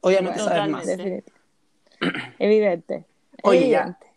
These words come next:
Speaker 1: Quiero pasar al otro, que yo me, me dio mucha risa y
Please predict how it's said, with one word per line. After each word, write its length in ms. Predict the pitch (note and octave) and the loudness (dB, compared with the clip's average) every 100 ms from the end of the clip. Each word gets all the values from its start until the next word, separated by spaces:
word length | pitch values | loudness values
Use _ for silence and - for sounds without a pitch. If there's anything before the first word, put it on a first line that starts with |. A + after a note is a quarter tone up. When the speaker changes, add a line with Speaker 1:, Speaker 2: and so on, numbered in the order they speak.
| _ | _
Speaker 1:
Quiero 180 | - G#3 | -4 0
pasar 280 | A3+ A3+ A#3 | 0 -2 -6
al 120 | D#4 | -6
otro, 480 | G#3+ G#3+ F3 A#3 F#4 | -6 -4 -6 -6 -8
que 400 | - E3+ E3 D#3+ D#3 | -10 -8 -8 -10 -8
yo 420 | E3+ F#3 F#3+ F#3 | -8 -6 -6 -8
me, 260 | F3 E3 D#3+ | -8 -10 -12
me 120 | D3+ | -12
dio 140 | D3+ | -12
mucha 300 | D#3 E3 - | -14 -12 -4
risa 560 | E3+ E3 - D3+ G#3 E4+ - | -4 -4 -4 -2 -2 -4 -12
y 760 | E3+ E3 D#3 D3+ D3+ D3+ - | -10 -6 -4 -4 -4 -8 -12